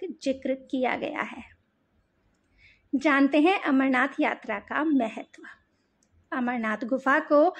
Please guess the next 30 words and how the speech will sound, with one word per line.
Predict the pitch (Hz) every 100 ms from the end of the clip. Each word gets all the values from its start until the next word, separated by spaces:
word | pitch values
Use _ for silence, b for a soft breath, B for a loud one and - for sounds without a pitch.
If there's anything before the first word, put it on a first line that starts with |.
| B B
प्राचीन | - 277 269 330 381
काल | 381 285 247
में | 247 240 311
अमरेश्वर | 285 247 233 233 - 349 339
कहा | 269 226
जाता | 226 208 - -
था। | - - _ _ _ _ _ b b b -
यहाँ | 294 294 370 320
बर्फ | 277 311 359 381
से | 320 294 302
शिवलिंग | 339 - 269 294 381
बनने | 311 262 254
के | 254 226
कारण | 233 233 285 285
लोग | 262 247 262
इसे | 277 240 254
बाबा | 240 208 202 240
बर्फानी | 277 - - 226 226 220
भी | 233 320 -
कहते | 214 - 226
हैं। | 220 311 _ _ _ _ _ _ _ b b b -
अमरनाथ | 254 247 233 214 214
गुफा | 233 254 277 311
में | 277 320 320
स्थित | - 339 330
पार्वती | 277 233 240 277 370
जी | 311 269
का | - 226 294
शक्तिपीठ | - 254 - 302 302 254 269 -
है, | -